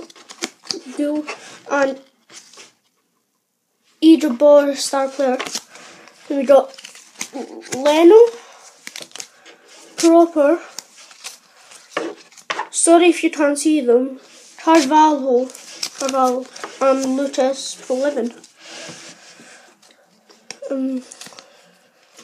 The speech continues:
man of the match. Duo star player. Base. Now going to the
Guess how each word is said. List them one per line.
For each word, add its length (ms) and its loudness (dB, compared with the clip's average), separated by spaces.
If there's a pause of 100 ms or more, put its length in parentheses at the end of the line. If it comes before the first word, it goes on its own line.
(140)
man 200 -4
of 100 -2
the 160 -4
match. 680 -8 (1120)
Duo 540 -4
star 500 -6
player. 560 -4 (760)
Base. 580 -6 (840)
Now 140 -4
going 240 -4
to 160 -4
the 80 -2